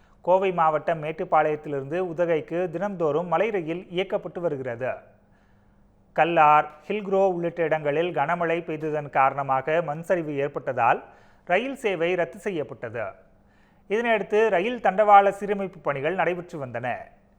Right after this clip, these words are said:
இந்நிலையில் சீரமைப்பு பணிகள் நிறைவடைந்ததால் மீண்டும் மேட்டுப்பாளையத்திலிருந்து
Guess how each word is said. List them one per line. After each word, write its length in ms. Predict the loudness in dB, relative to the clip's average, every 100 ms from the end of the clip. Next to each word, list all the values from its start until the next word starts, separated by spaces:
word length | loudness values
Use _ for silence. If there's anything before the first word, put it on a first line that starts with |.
| _ _ _ -14
இந்நிலையில் 540 | -6 0 2 2 0 -2
சீரமைப்பு 420 | -4 -2 -4 -4 -4
பணிகள் 300 | 2 2 2
நிறைவடைந்ததால் 840 | 0 -2 -2 -6 -4 0 4 2 0 -18 _ _ -8
மீண்டும் 400 | -6 -4 -4 -4 -4
மேட்டுப்பாளையத்திலிருந்து 1000 | -4 -4 4 6 6 2 -4 -4 -2